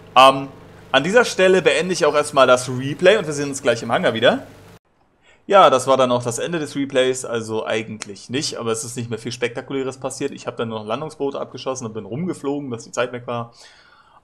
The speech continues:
Ähm, ja, wir kommen zu den spektakulären Ergebnissen. Wir sehen, wir haben nette Experience bekommen, aber was noch viel wichtiger ist, durch den fünfhundert Prozent Credit Booster haben wir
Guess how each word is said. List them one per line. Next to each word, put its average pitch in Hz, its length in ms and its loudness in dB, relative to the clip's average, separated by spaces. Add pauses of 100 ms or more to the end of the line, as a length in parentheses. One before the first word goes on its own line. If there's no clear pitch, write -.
(140)
Ähm, 113 600 0 (880)
ja, 165 160 6
wir 170 100 -2
kommen 151 200 -4
zu - 100 -12
den 135 120 -6
spektakulären 139 880 0
Ergebnissen. 143 960 -6 (880)
Wir 135 120 0
sehen, 135 240 2
wir 127 120 0
haben 123 480 2
nette 135 1040 6 (320)
Experience 190 600 -2
bekommen, 143 760 0 (540)
aber 123 320 4
was 123 160 -2
noch 120 100 -4
viel 120 160 -8
wichtiger 127 320 -4
ist, 120 140 -4
durch 120 100 -8
den 120 140 -10
fünfhundert 123 400 -6
Prozent 113 340 -10
Credit 143 280 -4
Booster 139 360 -4
haben 117 240 -4
wir 110 240 -6